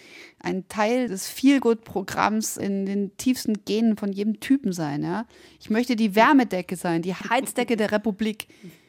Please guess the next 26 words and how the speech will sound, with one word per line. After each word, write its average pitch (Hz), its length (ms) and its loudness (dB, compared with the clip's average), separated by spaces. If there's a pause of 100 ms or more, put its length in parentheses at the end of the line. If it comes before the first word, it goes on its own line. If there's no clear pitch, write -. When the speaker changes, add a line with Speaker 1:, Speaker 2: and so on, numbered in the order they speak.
(120)
Speaker 2:
Heizdecke 220 600 -4
der 196 220 0
Republik. 175 580 -2 (320)
Oder 202 240 4
die 185 100 0
Matratze 196 640 4
im 220 160 10
Dorf. 180 440 2 (160)
<laughs> 277 480 0
Speaker 1:
Aber 240 140 2
ganz 262 180 -2
ehrlich, 277 200 2
Speaker 2:
Toll. 175 80 -4
Speaker 1:
findest 285 180 4
du, 254 60 -4
ich - 80 -4
meine, 208 200 0
vielleicht 214 200 -2
ist 214 100 -4
es 202 180 -8 (120)
tatsächlich 202 420 -4
interessanter, 196 640 -2
wenn 180 120 -2
man 170 140 0
sagt, 170 360 -2
ähm, 175 400 -2